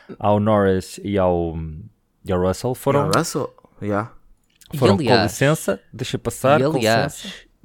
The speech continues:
Speaker 3: para mim, dos momentos de, da corrida, foi Piastri e Pérez.
Speaker 1: Ah, sim, eu quando, eu quando eu disse Russell, não
Speaker 3: Bela.
Speaker 1: era, não, não, Russell não, quando eu disse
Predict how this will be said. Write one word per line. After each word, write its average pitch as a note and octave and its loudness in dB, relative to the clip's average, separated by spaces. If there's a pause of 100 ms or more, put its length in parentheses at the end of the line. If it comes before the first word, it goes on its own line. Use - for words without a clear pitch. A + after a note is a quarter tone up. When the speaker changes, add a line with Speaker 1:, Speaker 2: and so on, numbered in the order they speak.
Speaker 3:
para C3 2
mim, D#3+ 0
dos F3 -6
momentos C3+ -4
de, A2 -6
da A2 0
corrida, G#2+ -6 (540)
foi C3 0
Piastri C3 0
e E3 -2
Pérez. A2+ -4 (200)
Speaker 1:
Ah, D3+ 4
sim, D#3 0
eu C#3+ 2
quando, D3+ 4
eu C#3+ 2
quando D3 4
eu C#3+ 4
disse C#3 0
Russell, C3 6
não C3 8
Speaker 3:
Bela. B2 8
Speaker 1:
era, A#2+ 6
não, A#2+ 4
não, A#2+ 2
Russell B2 4
não, B2 0
quando A#2 -2
eu A#2 0
disse A2 -6